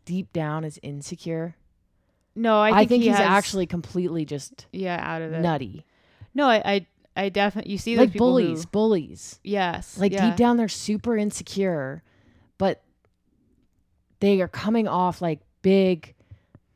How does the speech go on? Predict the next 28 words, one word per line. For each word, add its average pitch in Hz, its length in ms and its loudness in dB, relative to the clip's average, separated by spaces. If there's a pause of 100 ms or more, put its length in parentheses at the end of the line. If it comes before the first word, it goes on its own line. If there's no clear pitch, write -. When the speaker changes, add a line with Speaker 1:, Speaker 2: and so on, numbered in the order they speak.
(200)
Speaker 1:
egotistical 180 1300 0
Speaker 2:
'Cause 202 140 -8
they 233 100 2
have 262 100 2
to 185 60 2
beat 220 280 4
people 185 280 -2
up 196 120 0
Speaker 1:
maniacs. - 140 -4
Speaker 2:
to - 80 -16
keep - 380 -10
from 175 440 -8 (200)
being 190 260 -6
themselves 170 720 -6
beat 147 200 -12
up. 139 180 -12 (260)
Speaker 1:
Yeah. 151 440 -4
Speaker 2:
But 196 80 -8
that's 208 200 0
what, 196 140 -4
that's 208 320 -2
what 196 140 -4
they 156 80 -8
think. - 420 -8 (380)
<sighs> - 80 -18 (1040)
Yeah. 196 320 2 (1080)
It's, 208 180 -10
uh, 190 460 -6